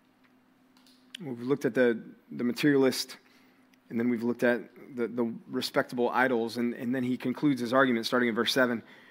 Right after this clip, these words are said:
He says, "All the toil of man is for his mouth, yet his appetite is not satisfied. For what advantage has the wise man over the fool? And what does the poor man have who knows how to conduct himself before the living?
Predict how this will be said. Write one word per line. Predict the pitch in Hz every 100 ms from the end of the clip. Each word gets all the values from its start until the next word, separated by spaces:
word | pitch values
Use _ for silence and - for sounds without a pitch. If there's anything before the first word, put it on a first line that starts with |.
| - _
He | 156
says, | 170 160
"All | 175 180 214
the | 185
toil | - 196 196 185
of | 156
man | 165 175 180
is | 175
for | - 165
his | 135
mouth, | 147 160 156 - - _ _ _ _ _ _ _ _
yet | 147
his | 151 -
appetite | 147 175 165 160 143
is | 143 139
not | 135 135
satisfied. | 147 143 - 127 113 113 - _ _ _ _ _ _ _ _
For | -
what | 175 226
advantage | 196 208 214 160
has | 170
the | 170
wise | 160 202 160
man | 160
over | 165
the | 160
fool? | - 233 160 - - _ _ -
And | 170 196
what |
does | 233 220
the |
poor | 208 220 254
man | 196 143
have | 147 127
who | 156
knows | 190 208
how | 214
to | 190
conduct | 180 180 202 180
himself | 156 - 147 147
before | 147 151
the | 151
living? | 196 220 180 120